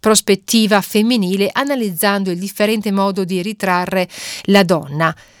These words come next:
Non mancherà una carrellata sui personaggi femminili reali, leggendari e allegorici dell'universo artistico di Resentera, dalla moglie Adriana Dudovic, più volte immortalata sull'intonaco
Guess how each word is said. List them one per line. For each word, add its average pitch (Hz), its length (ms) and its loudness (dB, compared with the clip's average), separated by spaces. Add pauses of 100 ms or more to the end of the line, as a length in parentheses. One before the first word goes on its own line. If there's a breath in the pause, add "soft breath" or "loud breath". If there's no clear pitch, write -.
(880 soft breath)
Non 208 200 6
mancherà 214 400 4
una 208 180 2
carrellata 208 720 0
sui 202 220 0
personaggi 196 580 0
femminili 196 640 -2
reali, 202 380 -2
leggendari 180 680 0
e 240 180 -2
allegorici 220 800 0
dell'universo 202 680 0
artistico 202 640 0
di 190 180 2
Resentera, 185 680 -2
dalla 190 200 -2
moglie 202 420 -2
Adriana 190 600 -4
Dudovic, 220 640 -2
più 196 160 -4
volte 185 300 -2
immortalata 190 640 -2
sull'intonaco 214 760 -2